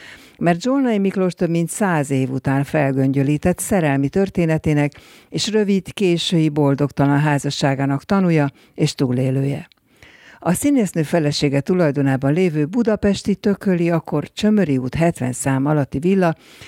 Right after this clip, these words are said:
egyik negyven négyzetméteres sarokszobáját alakították át férfi szalonná, és az eredetileg ott lévő cserépkályha helyére épült a kandalló.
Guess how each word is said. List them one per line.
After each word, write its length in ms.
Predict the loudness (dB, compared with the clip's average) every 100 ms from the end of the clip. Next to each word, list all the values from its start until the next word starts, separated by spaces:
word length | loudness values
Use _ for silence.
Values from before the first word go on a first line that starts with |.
| -10
egyik 260 | -4 -2 -2
negyven 420 | 0 0 2 2
négyzetméteres 840 | 2 2 -2 0 -2 0 -2 -2
sarokszobáját 840 | 0 0 0 -2 -4 0 0 0 0
alakították 800 | 0 0 -4 -2 -4 -4 -4 -2
át 180 | -4
férfi 300 | -2 -2 0
szalonná, 540 | -2 0 2 2 2 0 -4 -20 -20
és 200 | -4 0
az 140 | 0 0
eredetileg 560 | 0 0 0 0 0
ott 200 | 2 0
lévő 280 | 0 0 0
cserépkályha 800 | -2 0 0 0 -2 0 2 2
helyére 400 | 2 2 2 0
épült 460 | 0 -2 0 -2 -2 -12 -4
a 120 | -4
kandalló. 640 | 0 2 2 0 -2 -2